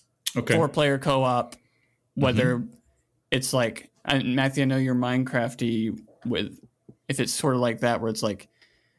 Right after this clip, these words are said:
Speaker 2: maybe
Speaker 1: Mm-hmm.
Speaker 2: you purchase a dedicated server, or maybe you just create a dedicated server, and it's kinda like creating a whole new game. So
Speaker 1: Mm-hmm.
Speaker 2: whoever created that, when all of y'all are on, you can play together. Otherwise, you can
Speaker 1: Mm-hmm.
Speaker 2: just play, like,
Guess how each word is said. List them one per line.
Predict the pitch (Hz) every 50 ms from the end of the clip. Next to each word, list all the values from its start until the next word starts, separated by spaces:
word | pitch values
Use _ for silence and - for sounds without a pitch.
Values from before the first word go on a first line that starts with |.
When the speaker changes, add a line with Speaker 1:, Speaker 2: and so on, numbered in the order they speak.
| _ _ _
Speaker 2:
maybe | 113 120 120 120 123
Speaker 1:
Mm-hmm. | 117
Speaker 2:
you | - -
purchase | - 139 156 156 - 151 143
a | 156 139
dedicated | 131 139 135 135 131 143 135 123 127 127
server, | - 131 123 123 127 131 123 110
or | 113
maybe | 113 113 110 113 110
you | 110 110
just | 107 117 113 - -
create | - - 120 117 120
a | 120 117
dedicated | 117 120 117 120 117 135 120 113 110
server, | - - 120 113 113 117 113 113 113 139 - - _ _ _ _ _ _ _ _ _ _ _ _ _ _ _ -
and | 127 117 113
it's | 113 113 -
kinda | - 139 120 117
like | 117 101 -
creating | - 131 117 117 113 113 110
a | 107
whole | 135 123 120 120
new | 120 117 117
game. | 117 120 117 120 120 120 120 127
So | 127 - 123 107 104 104 92 - - - _ -
Speaker 1:
Mm-hmm. | 123 104 131 196 - - -
Speaker 2:
whoever | 156 131 123 123 120
created | 120 - 135 135 139 135 135 131
that, | 135 135 131 131 - - - _
when | - 131 123 120 120 117 - - - _
all | 110 120 120
of | 127 135
y'all | 139 127 127 131
are | 135 127
on, | 131 131 131 127
you | 131 135
can | - 131
play | 135 143 135 131
together. | 135 127 135 127 131 135 131 131 - -
Otherwise, | 123 120 120 117 117 110 110 113 - 117
you | 110
can | 113 113
Speaker 1:
Mm-hmm. | 107
Speaker 2:
just | 107 104 - -
play, | 120 107 104
like, | 95 101 95 80 -